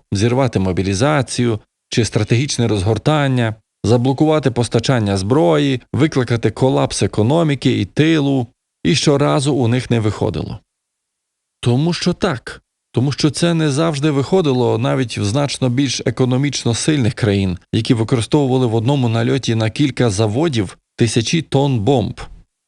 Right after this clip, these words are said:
а не сорок тонн раз на два тижні в одному залпі по державі розміром з Францію. Якщо країна хоче чинити опір і ще отримує до того масштабну допомогу ззовні,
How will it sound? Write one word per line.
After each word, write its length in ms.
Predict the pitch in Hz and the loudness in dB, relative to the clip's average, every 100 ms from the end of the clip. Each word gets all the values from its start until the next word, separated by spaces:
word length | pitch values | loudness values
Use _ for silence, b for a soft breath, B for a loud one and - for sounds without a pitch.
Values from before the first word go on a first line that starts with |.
| _ | _
а 120 | - 160 | 0 2
не 180 | 175 | 0
сорок 420 | 110 143 120 101 - | 0 2 2 0 -2
тонн 520 | - 180 190 143 95 - | 0 0 0 -2 -4 -2
раз 360 | 107 135 123 - | 0 0 0 0
на 100 | 117 | 0
два 240 | 113 117 | 0 0
тижні 500 | - 160 185 131 120 | 0 0 0 0 0
в 80 | 104 | 0
одному 480 | 110 107 147 123 104 | 0 0 0 2 0
залпі 720 | 95 127 175 175 131 117 98 _ - | 0 0 0 -2 -2 -2 -4 _ -6
по 140 | - 123 | 0 2
державі 640 | 104 110 95 156 170 135 | 2 2 2 0 0 0
розміром 500 | 120 139 117 120 117 | 0 0 0 -2 -4
з 60 | - | -4
Францію. 600 | - 120 85 - - - _ _ _ _ _ _ _ | -2 0 -2 -6 -8 -10 _ _ _ _ _ _ _
Якщо 280 | 101 - 202 | -4 0 -2
країна 420 | - 160 175 147 | 0 0 0 0
хоче 280 | 113 143 127 | 0 0 -2
чинити 440 | 113 139 139 127 123 | -2 -2 -2 -2 0
опір 480 | 147 170 120 107 - | 0 0 0 0 0
і 120 | 117 | -4
ще 260 | - 147 | 0 -2
отримує 920 | 113 120 139 151 123 120 117 104 90 107 | 0 -2 0 0 0 0 0 0 -2 -4
до 160 | 110 135 | -4 0
того 280 | 135 113 | 2 2
масштабну 600 | 107 110 - 143 123 113 | 0 -2 -2 -2 -2 0
допомогу 520 | 110 113 123 131 107 104 | 0 -2 -2 0 0 -2
ззовні, 560 | 90 117 180 127 90 | 0 0 0 -2 -4